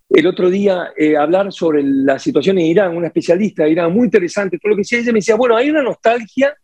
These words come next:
ahora en Irán de, del Shah, de volver a lo que era el Shah y demás, pero, bueno, también no nos olvidemos que el Shah fue puesto para la extracción de petróleo, ¿no?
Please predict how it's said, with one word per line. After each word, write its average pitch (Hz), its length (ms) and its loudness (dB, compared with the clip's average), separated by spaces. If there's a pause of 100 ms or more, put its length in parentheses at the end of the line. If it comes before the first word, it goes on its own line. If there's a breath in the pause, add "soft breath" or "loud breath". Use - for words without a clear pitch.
(340)
ahora 208 300 2
en 208 120 -2
Irán 196 420 0
de, 135 340 0
del 120 180 -4
Shah, 180 500 -2
de 147 100 -4
volver 131 340 -2
a 143 140 -2
lo 123 120 -8
que 135 120 -4
era 139 120 0
el 131 80 -4
Shah 160 360 -2
y 151 80 -2
demás, 147 300 -6 (320)
pero, 151 260 2 (240)
bueno, 135 380 0 (320)
también 160 480 0 (260 soft breath)
no 190 140 4
nos 269 200 -2
olvidemos 175 520 0
que - 80 -6
el 120 80 -6
Shah 208 280 0
fue 156 220 -2
puesto 175 420 -2
para 120 240 -2
la 113 100 -2
extracción 127 420 -2
de 120 60 -2
petróleo, 139 520 -2
¿no? 143 220 -2